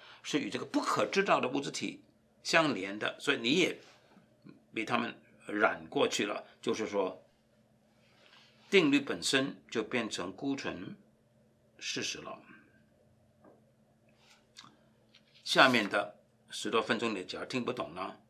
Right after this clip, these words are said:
呃，这个证明你是正常人哈，呃，我也大概，大概摸索得到而已。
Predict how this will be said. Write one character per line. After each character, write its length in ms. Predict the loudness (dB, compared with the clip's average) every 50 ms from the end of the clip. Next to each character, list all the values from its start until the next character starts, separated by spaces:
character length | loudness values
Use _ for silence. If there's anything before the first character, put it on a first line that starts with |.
| _ _ _ _ _ _ _ _ _ _ _ _ _ _ _ _ -14 -8
呃， 240 | -6 -6 -6 -6 -8 -10
这 100 | -6 -4
个 80 | -4 0
证 200 | 0 0 0 0
明 120 | -2 -6
你 120 | -6 -8 -8
是 200 | -6 -8 -8 -8 -12 -16 _
正 160 | -10 -10 -8
常 220 | -8 -8 -10 -10 -10
人 140 | -12 -12 -10
哈， 160 | -10 -10 -10 -10 -12 -14 -18 -20 -20 -20 _ _ _ _ _ -16
呃， 100 | -14 -12
我 260 | -6 0 4 4 4
也 260 | 4 4 2 -2 -8 -14 -18 _ _ _ _ _ _ _
大 160 | 6 6 8
概， 180 | 8 6 4 4
大 180 | 6 6 4 4
概 180 | 4 2 0
摸 200 | 0 0 -2 -2
索 160 | -2 -2 -2
得 100 | -2 0
到 220 | 0 2 2 2 0 -4
而 120 | -8 -8
已。 180 | -8 -10 -14